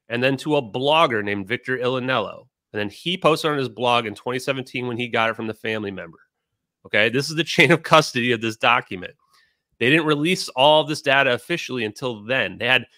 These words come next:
a few select people come in and look at select statements or select rows from this document. Now, I've looked at it and I've already reported that there was anomalies that begin around eighteen forty on this document. There's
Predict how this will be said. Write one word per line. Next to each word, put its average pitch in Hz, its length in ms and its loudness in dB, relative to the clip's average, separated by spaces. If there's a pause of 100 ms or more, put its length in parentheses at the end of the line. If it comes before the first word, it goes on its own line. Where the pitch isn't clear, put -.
(300)
a - 20 -20
few 180 320 -6
select 147 420 -2
people 156 320 -4
come 147 280 -2
in 135 140 0
and 110 120 -2
look 127 300 -2
at 120 100 0
select 117 540 -6
statements 123 520 -6
or 110 220 -4
select - 380 -4
rows 110 400 0
from 143 360 -4
this 131 140 -6
document. 123 500 -10 (720)
Now, 123 300 2 (540)
I've 127 100 6
looked 175 240 0
at 143 120 6
it 135 100 2
and 120 100 -2
I've 143 160 4
already 165 160 0
reported 147 380 -2
that 117 60 -8
there 123 100 -2
was 120 80 -4
anomalies 113 800 0
that 104 120 -8
begin 110 580 -4 (200)
around 107 320 -2
eighteen 131 360 -2
forty 110 360 -4
on 98 80 -6
this 101 120 -8
document. - 480 -12 (560)
There's 110 200 -6